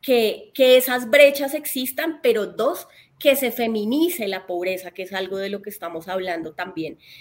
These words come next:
en el mundo. La pobreza tiene rostro de mujer en Colombia, en Latinoamérica y en el mundo entero.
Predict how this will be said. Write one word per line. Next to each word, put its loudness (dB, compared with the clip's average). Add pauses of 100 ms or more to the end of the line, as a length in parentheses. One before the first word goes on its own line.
en 0
el 0
mundo. -2
La -2
pobreza -4
tiene -2
rostro -2
de -4
mujer -4
en -2
Colombia, 0
en -4
Latinoamérica -8
y -2
en -6
el -6
mundo -10
entero. -12